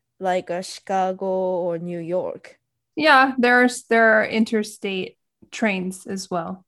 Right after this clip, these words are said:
Speaker 1: Mm-hmm.
Speaker 2: That's right.
Speaker 1: So if you're looking for any other transportation except flight, I think Amtrak is a good way to explore the U S. And
Speaker 2: Mm.
Speaker 1: it's usually cheaper than flight.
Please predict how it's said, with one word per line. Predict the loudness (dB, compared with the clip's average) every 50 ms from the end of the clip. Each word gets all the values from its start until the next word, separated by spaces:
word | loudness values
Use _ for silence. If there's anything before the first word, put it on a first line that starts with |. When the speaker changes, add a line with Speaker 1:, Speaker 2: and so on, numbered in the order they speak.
| _ -8
Speaker 1:
Mm-hmm. | -4 -2 0 0 -2 -2 -6 -8 _ _ _
Speaker 2:
That's | -8 -8 -8 -6 -6 -6
right. | -6 -6 -8 -10 -14
Speaker 1:
So | -4 0 2 4 4 2 0 _
if | -4 -6 -4 -2
you're | 0 2 2 2 2
looking | 2 0 -2 -2 -4 -6 -6 -6 -8
for | -8 _ -6 -4 -2 -2 -2 -2 -2 -4 -4 -4
any | -6 -6 -6 -4 -4 -4 -4 -4
other | -4 -4 -4 -4 -6 -6
transportation | -8 -8 -8 -6 -6 -6 -8 -10 -14 _ -10 -8 -8 -8 -6 -6 -6 -6 -6 -8 -8 -10 -10 -8 -8 -10 -10 -6 -4
except | -4 -4 -4 -6 -12 -8 -4 -4 -2 -4 -4 -8
flight, | _ -14 -8 -4 -2 0 0 0 0 -4 -6 -6
I | -6 -6 -4
think | -4 -4 -6 -6 -4 -4
Amtrak | -6 -6 -6 -8 -6 -4 -2 -2 -2 -2 -4
is | -6 -6 -6 -6 -8 -8
a | -8 -8 -8 -6
good | -2 0 0 0 0 -2 -6 -10
way | -14 -12 -8 -6 -4 -4 -4 -4 -6 -8 -10 -14 _
to | -16 -12 -10 -10 -8 -8 -8 -8 -8 -8
explore | -8 -8 -8 -12 -14 _ -6 -4 -2 -2 -2 -2
the | -2 -4 -6
U | -6 -8 -8 -10 -8 -6
S. | -6 -6 -6 -8 -10 -14 -18 -16 -10
And | -8 -6 -4 -2 0 2
Speaker 2:
Mm. | 4 4 4 2 -2
Speaker 1:
it's | -6 -10 -14 -20 _ _ _ _
usually | -4 -4 -2 -2 0 -2 -2 -2
cheaper | -4 -8 -8 -6 -4 -4 -4 -2 -2 0 0 0
than | -2 -4 -6 -6 -8
flight. | -12 _ -8 -6 -6 -4 -6 -8 -10 _ _